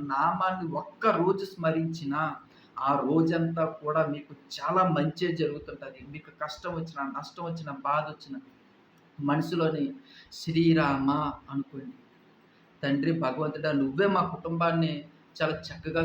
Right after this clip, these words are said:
చూడు తండ్రి" అని మనసులో మీరు ఎప్పుడు కూడా "శ్రీరామ, శ్రీరామ, శ్రీరామ, శ్రీరామ" అని మీరు నామాన్ని జ-, జపిస్తా ఉంటే, మనకి ఎలాంటి సమస్యల నుంచైనా సరే మనం బయటపడడానికి, మన ఆలోచన విధానం కూడా మార్పు రావడానికి కూడా చాలా చక్కగా ఉంటుందండి.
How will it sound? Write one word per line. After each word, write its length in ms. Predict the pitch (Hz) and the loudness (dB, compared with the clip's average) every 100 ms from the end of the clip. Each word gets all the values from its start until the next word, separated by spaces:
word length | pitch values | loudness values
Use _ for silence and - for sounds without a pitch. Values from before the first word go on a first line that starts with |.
| 165 | -2
చూడు 280 | 147 156 | -4 -6
తండ్రి" 380 | 160 151 143 143 131 | -4 -4 -4 -8 -6
అని 140 | 165 151 | -4 0
మనసులో 360 | 135 135 175 180 | -2 -2 -4 0
మీరు 160 | 165 | 0
ఎప్పుడు 260 | - - 165 | -2 -8 -6
కూడా 220 | 165 156 | -2 -2
"శ్రీరామ, 440 | 151 - 139 139 139 135 | -2 -8 -8 -6 -6 -8
శ్రీరామ, 500 | 135 143 143 139 135 - | -10 -12 -10 -10 -12 -14
శ్రీరామ, 460 | - 135 135 127 - | -18 -16 -16 -16 -20
శ్రీరామ" 420 | - - - - 147 | -20 -20 -20 -14 -8
అని 160 | 143 | -8
మీరు 240 | 143 147 135 | -6 -8 -8
నామాన్ని 460 | 131 127 143 160 165 | -8 -4 -2 0 -2
జ-, 260 | 165 135 131 - | -4 -10 -12 -12
జపిస్తా 500 | 202 - 165 165 180 | -14 -10 -8 -2 0
ఉంటే, 340 | 156 147 - 135 - - - - - | 0 -2 -6 -8 -10 -20 -20 -18 -4
మనకి 320 | 127 180 175 127 | 0 0 0 -2
ఎలాంటి 400 | 127 170 202 196 | 0 2 0 0
సమస్యల 420 | - 160 170 185 | -2 -4 -4 -4
నుంచైనా 320 | 180 175 180 | -4 -4 -6
సరే 180 | 165 160 | -4 -2
మనం 200 | 160 151 - | -2 -4 -6
బయటపడడానికి, 800 | 147 151 160 151 156 151 151 147 | -6 -4 -2 -2 -2 -4 -8 -8
మన 160 | 143 139 139 143 - - - - - - | -4 -2 -4 -6 -12 -20 -20 -20 -12 0
ఆలోచన 460 | 156 208 214 214 | 4 4 4 2
విధానం 420 | 202 185 185 185 180 | 2 2 2 0 0
కూడా 160 | 175 170 135 | 0 0 0
మార్పు 400 | 131 175 - 214 | 4 4 4 4
రావడానికి 560 | 202 196 190 190 190 | 4 4 4 0 -4
కూడా 200 | 175 175 | -8 -8
చాలా 220 | 165 151 151 - | -8 -8 -10 -10
చక్కగా 400 | - - 165 175 | -10 -10 -2 0
ఉంటుందండి. 520 | 165 - 156 139 - | 0 -2 -8 -10 -12